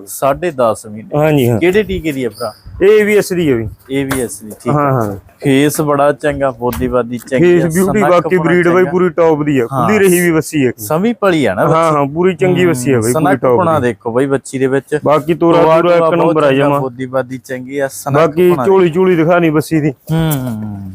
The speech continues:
Speaker 1: ਕਿਆ ਬਾਤ ਆ।
Speaker 2: ਬਾਕੀ ਝੋਲੀ
Speaker 1: ਝੋਲੀ
Speaker 2: ਦਿਖਾ ਦੇ
Speaker 1: ਕਮਾਲ
Speaker 2: ਪੂਰੀ।
Speaker 1: ਆ ਹਨਾ।
Speaker 2: ਚਾਰ
Speaker 1: ਕੱਲਾ
Speaker 2: ਥਾਣਾ, ਕੱਲਾ ਕੱਲਾ ਥਾਣਾ ਜੀ।
Speaker 1: ਕਿਆ ਬਾਤ ਆ, ਪੂਰੀ ਵਿੱਥੀ ਤੇ ਥਾਣ ਲੱਗੇ
Speaker 2: ਜਰਸੀ ਆਪਾਂ ਚੰਗੂ ਹੀ ਲੈਨੇ ਆ ਬਾਈ, ਪਹਿਲਾਂ ਵੀ
Speaker 1: ਹੂੰ।
Speaker 2: ਸੀਗੀ ਆਪਣੇ ਕੋਲੇ ਜਰਸੀ ਇਹਦੇ ਨਾਲ ਦੀ।
Speaker 1: ਠੀਕ ਆ।
Speaker 2: ਉਹ ਵੀ ਚੰਗੀ ਸੀ ਪੂਰੀ।
Speaker 1: ਚੰਗੀ ਸੀ ਉਹ ਵੀ।
Speaker 2: ਹਾਂ, ਇਹ ਵੀ
Speaker 1: ਠੀਕ
Speaker 2: ਪੂਰੀ
Speaker 1: ਆ।
Speaker 2: ਟੌਪ ਦੀ ਜਰਸੀ ਆ, ਕੱਲ ਹੀ ਆਈ ਆਪਣੇ ਕੋਲ।
Speaker 1: ਓਕੇ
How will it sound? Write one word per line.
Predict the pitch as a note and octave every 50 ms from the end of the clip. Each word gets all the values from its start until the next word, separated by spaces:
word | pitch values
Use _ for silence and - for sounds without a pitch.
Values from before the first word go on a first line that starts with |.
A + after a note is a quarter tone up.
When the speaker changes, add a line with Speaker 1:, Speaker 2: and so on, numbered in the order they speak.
| F#2+ _ _
Speaker 1:
ਕਿਆ | - C3+ B2 A2+ A2 G#2
ਬਾਤ | G2 G2+ G2+ G2+ G2+ - -
ਆ। | - -
Speaker 2:
ਬਾਕੀ | C3+ D#3 D#3+ C#3+ E3+
ਝੋਲੀ | D3 F3+ F3+ - D#3
Speaker 1:
ਝੋਲੀ | D3+ C#3
Speaker 2:
ਦਿਖਾ | B2+ B2+ D3
ਦੇ | C#3+ B2
Speaker 1:
ਕਮਾਲ | A#2 B2+ C3+ B2+
Speaker 2:
ਪੂਰੀ। | A#2 G#2
Speaker 1:
ਆ | G#2 G2+ B2
ਹਨਾ। | D#3 D#3 - _ _ _ _ _ _ -
Speaker 2:
ਚਾਰ | E3+ E3+
Speaker 1:
ਕੱਲਾ | F3 F3 F#3 G3 F#3+ F3
Speaker 2:
ਥਾਣਾ, | E3 E3 D#3 E3 E3
ਕੱਲਾ | D3 F3 F3 E3+ E3
ਕੱਲਾ | D#3+ D#3+ D#3 D#3 D3+
ਥਾਣਾ | C3 C3+ C3 A#2+ A2+
ਜੀ। | G#2+
Speaker 1:
ਕਿਆ | G#2+ C3 A#2+ A2+ G#2+ G#2+
ਬਾਤ | G2+ G#2+ A2 A2+ - -
ਆ, | -
ਪੂਰੀ | - _ - F#3 G3 F#3 F3+
ਵਿੱਥੀ | D3+ C#3 C#3 - - C#3+ C3
ਤੇ | C3 C3+
ਥਾਣ | A#2 A2+ B2 B2 A#2+ A#2+
ਲੱਗੇ | B2 B2+ E3+
Speaker 2:
ਜਰਸੀ | F#3+ G#3+ G#3+ G#3+ A#3+ A#3+
ਆਪਾਂ | A#3+ A3+ G#3 A3+
ਚੰਗੂ | - A#3 A3 G#3+ G#3 G3+ G#3+
ਹੀ | G3+
ਲੈਨੇ | F3+ E3+ D#3 C#3+ C#3+
ਆ | C#3 C3
ਬਾਈ, | C#3+ D#3 E3
ਪਹਿਲਾਂ | D#3 - F3+ F3 F3+ G#3 G#3+
ਵੀ | G#3+ G#3
Speaker 1:
ਹੂੰ। | D#3
Speaker 2:
ਸੀਗੀ | F#3 F#3+ G3+
ਆਪਣੇ | A3 G#3 - - G3+ G3
ਕੋਲੇ | F#3 F#3+ F#3 F#3
ਜਰਸੀ | F#3 F#3+ F#3+ F3 - G#3
ਇਹਦੇ | G3+ G3+ G#3+ G#3
ਨਾਲ | G3+ F#3+ F#3 F3
ਦੀ। | F3+ F3+ F3+ D#3+
Speaker 1:
ਠੀਕ | D3 _ - - E3 E3+ D3+ -
ਆ। | F3 D#3
Speaker 2:
ਉਹ | -
ਵੀ | A3+ G#3
ਚੰਗੀ | E3+ G#3 F#3+ F3+ F#3 F#3+ E3+
ਸੀ | C#3+ C#3+
ਪੂਰੀ। | A#2+ A#2 A#2+ A2 G#2+
Speaker 1:
ਚੰਗੀ | B2 D3 C#3+ C#3+ C3+ A#2+ A#2 G#2+
ਸੀ | G2 G#2 G2+
ਉਹ | G2+ A2
ਵੀ। | A2 A2+ B2
Speaker 2:
ਹਾਂ, | C#3 C#3 C3+ B2+ C3
ਇਹ | D3+ F3+
ਵੀ | G3 -
Speaker 1:
ਠੀਕ | - F3+
Speaker 2:
ਪੂਰੀ | G3+ G3
Speaker 1:
ਆ। | G3
Speaker 2:
ਟੌਪ | - G3 F#3 F3+ E3+ E3+
ਦੀ | E3 E3+
ਜਰਸੀ | E3 E3+ E3+ D#3 - - D#3+
ਆ, | E3
ਕੱਲ | D#3+ F#3 F3 F#3+ G3+
ਹੀ | G#3 F#3+
ਆਈ | E3+ C#3+ B2 B2
ਆਪਣੇ | A#2+ A2 - A#2+ A#2 A2
ਕੋਲ। | G#2 G#2 -
Speaker 1:
ਓਕੇ | C#3+ C3 - - C3 A2+